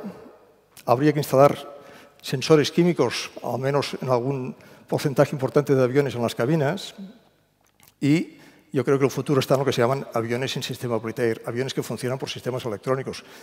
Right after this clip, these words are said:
que es lo que se impone hoy día. Ya los tenemos aquí y, y, y en España lo tenemos.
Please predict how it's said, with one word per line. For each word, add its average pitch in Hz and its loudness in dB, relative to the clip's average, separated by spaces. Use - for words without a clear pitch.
que 143 -2
es 117 -6
lo 131 -2
que 123 -2
se 135 -4
impone 117 0
hoy 117 0
día. 113 2
Ya 139 8
los 147 4
tenemos 135 0
aquí 165 4
y, 120 -2
y, 127 -8
y 120 -6
en 120 -4
España 135 2
lo 117 -4
tenemos. 139 -4